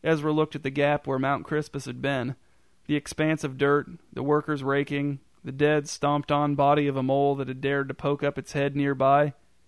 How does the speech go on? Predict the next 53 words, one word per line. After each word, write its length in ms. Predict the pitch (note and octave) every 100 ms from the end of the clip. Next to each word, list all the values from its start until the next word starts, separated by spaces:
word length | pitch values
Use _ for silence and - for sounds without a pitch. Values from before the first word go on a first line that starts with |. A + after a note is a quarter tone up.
| _ _
"We'll 200 | - D#3+
rebuild 420 | E3+ F3 F3 F#3+ C3+
it," 140 | -
said 160 | - G#2+
Ezra. 440 | A#2 B2 C#3+ D3+
"Mount 240 | - E3 F3
Crispus 380 | D#3 D3+ C#3 C#3
is 100 | -
still 280 | - C3+
around. 380 | B2+ B2 C3+ D#3 - _ _ -
It's 100 | -
just 240 | F3 -
in 80 | E3
a 100 | D#3
lot 200 | D#3+ E3
of 80 | D3+
pieces. 560 | F#3 F3 C3 G#2+ - _ _
We'll 100 | D3+
gather 360 | D3+ E3+ E3 E3
it 80 |
up 160 | F3 D#3+
and 120 | D3
put 140 | D#3 D3+
it 60 |
back 220 | D#3 D3+
together." 500 | - D#3 E3+ C3+ C3+ - _ _ _ _ -
The 100 | D3+
old 140 | C#3
woman 280 | C3 B2 A2
scoffed. 580 | - C#3+ C3+ C3+ - - _ _ _ -
"No, 120 | F#3
you 160 | E3 C3+
won't. 400 | G#2 B2 C3 - - -
You're 160 | F#3+
almost 380 | F#3 E3+ D3+ B2+
dead. 360 | B2+ C3+ C3 B2 _ _ _
You 120 | - F3+
don't 160 | F#3+
have 160 | F3+ E3+
the 160 | F3
energy." 460 | F3 E3 C3+ A2+ - - _ _ _ _ _ _ -
"I 160 | C#3 D3
do 200 | D#3 D#3+
too," 260 | F3 G3+
said 200 | G3 C3
Ezra. 280 | A#2+ C3+ D3+
"I 80 | D#3
know 140 | E3
right 240 | E3 F3 F3+
where 120 | F#3
to 80 | F3+
get 240 | F3 F#3+
it." 180 | B2